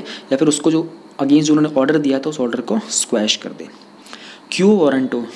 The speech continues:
Q वारंटो का literal meaning होता है by what authority or warrant। Supreme Court या फिर हाई Court इस writ को issue करते हैं। किसी भी तरह का illegal usurpation होता है ना पब्लिक office का, कोई इंसान public office को illegally वे में अगर handle,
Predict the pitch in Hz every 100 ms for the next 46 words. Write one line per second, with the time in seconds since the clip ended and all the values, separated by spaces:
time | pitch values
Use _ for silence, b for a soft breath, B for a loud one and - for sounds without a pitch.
0 | - 165 185 180 165 160 156 139 147 143
1 | 135 131 123 117 165 147 135 139 135 147
2 | - 131 - 120 120 143 135 117 104 98
3 | - B B B - - 147 147 143 139
4 | 139 139 147 - 143 147 151 151 - 135
5 | - 147 127 147 123 - 147 190 B B
6 | - 170 196 202 160 151 165 170 143 151
7 | 165 170 139 139 139 131 160 139 143 151
8 | 156 123 135 135 117 117 - 120 143 139
9 | 139 139 127 131 135 117 127 - 147 147
10 | 131 135 147 143 127 131 131 127 123 131